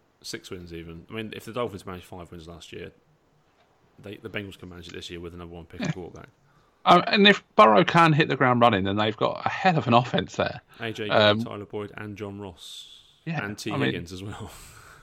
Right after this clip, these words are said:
Speaker 2: Yeah, and even Auden Tate and Alex Erickson showed that they can
Speaker 1: <laughs> Yeah.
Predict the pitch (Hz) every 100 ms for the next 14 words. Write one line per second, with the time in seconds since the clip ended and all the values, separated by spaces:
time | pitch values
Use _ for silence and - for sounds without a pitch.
0 | _ _ - 208 110 180 180 - 151 135
1 | 123 135 123 120 120 117 123 123 139 -
2 | 113 98 123 113 110 110 104 123 117 113
3 | 110 101 - -